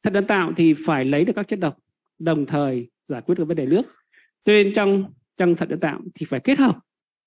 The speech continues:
à, H A một ba mươi, tức là quả lọc resin với thận nhân tạo, thì mình mới giải quyết được vấn đề nước thừa của bệnh nhân, giải đ-, quyết được vấn đề cân bằng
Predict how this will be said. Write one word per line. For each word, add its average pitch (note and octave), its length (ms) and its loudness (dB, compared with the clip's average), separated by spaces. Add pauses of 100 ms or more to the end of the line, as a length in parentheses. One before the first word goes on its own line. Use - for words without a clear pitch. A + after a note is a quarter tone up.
(1080)
à, B2+ 500 -8
H F#3+ 80 -2
A G3 360 2
một D3 140 0
ba E3+ 120 2
mươi, F#3 380 4
tức F#3 80 -4
là E3+ 60 0
quả C#3 120 -4
lọc C3 120 -6
resin E3+ 400 4 (120)
với D3 240 -6
thận A3 80 0
nhân D#3 140 -4
tạo, D#3 180 -6 (380)
thì G#3 140 6
mình F#3+ 180 8
mới F3 100 8
giải F#3+ 200 0
quyết A3+ 120 2
được E3+ 160 -2
vấn D#3 160 0
đề C#3 320 0 (120)
nước A3 300 2
thừa E3 180 2
của C3+ 100 -6
bệnh C3+ 140 -8
nhân, E3+ 240 0 (340)
giải D3 160 -6
đ-, B2+ 120 -6 (420)
quyết A#3+ 80 4
được D#3+ 160 0
vấn F3 180 -2
đề C#3+ 380 0
cân F3 220 -4
bằng C#3+ 260 -6